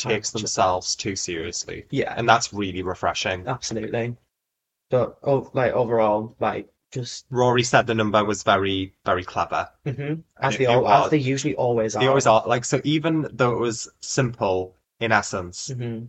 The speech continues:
Speaker 2: it was very well thought out, very
Speaker 1: Mm-hmm.
Speaker 2: clever. And I'm still not over, like, also, you,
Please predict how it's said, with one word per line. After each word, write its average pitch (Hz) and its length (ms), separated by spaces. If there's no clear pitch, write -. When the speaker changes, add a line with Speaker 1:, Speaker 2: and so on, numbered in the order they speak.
Speaker 2:
it 113 140
was 107 200
very 98 280
well 95 180
thought 98 240
out, 95 300
very 107 160
Speaker 1:
Mm-hmm. 123 100
Speaker 2:
clever. 87 300
And 135 100
I'm 135 60
still 135 260
not 101 140
over, 98 500
like, 104 260
also, 160 280
you, 160 300